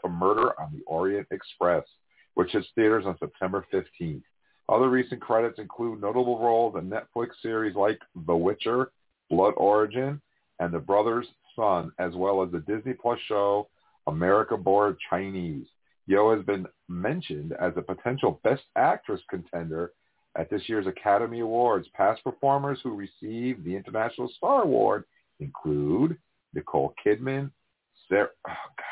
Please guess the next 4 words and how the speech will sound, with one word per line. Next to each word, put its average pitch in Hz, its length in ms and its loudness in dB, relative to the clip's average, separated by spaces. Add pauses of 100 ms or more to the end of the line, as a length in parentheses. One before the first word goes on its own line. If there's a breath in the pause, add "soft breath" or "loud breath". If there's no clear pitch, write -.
(2000 loud breath)
Saoirse 110 480 4 (220)
Ronan, 135 520 2 (380)
Charlize 101 360 2 (100)
Theron, 131 440 4